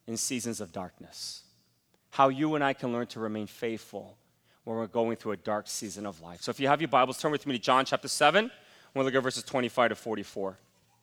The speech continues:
John seven, twenty-five to forty-four. I just want you to put yourself in Jesus' situation, in these people's situation. They're struggling with darkness, all right?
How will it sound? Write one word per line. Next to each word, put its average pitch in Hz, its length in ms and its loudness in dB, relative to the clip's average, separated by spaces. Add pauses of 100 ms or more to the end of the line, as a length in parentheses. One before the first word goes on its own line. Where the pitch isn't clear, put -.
(560)
John 131 240 6
seven, 123 320 2
twenty-five 120 460 -2
to 107 60 -6
forty-four. 107 580 -2 (300)
I 131 60 0
just 208 220 0
want 277 240 4
you 285 60 2
to 226 100 4
put - 260 -2
yourself 185 540 6
in 165 140 2
Jesus' 160 440 -2
situation, 170 720 2 (240)
in 165 100 0
these 160 180 2
people's 180 500 -2
situation. 147 720 2 (260)
They're 220 260 10
struggling 170 500 6
with 135 180 0
darkness, 131 680 6
all 127 80 4
right? 147 260 6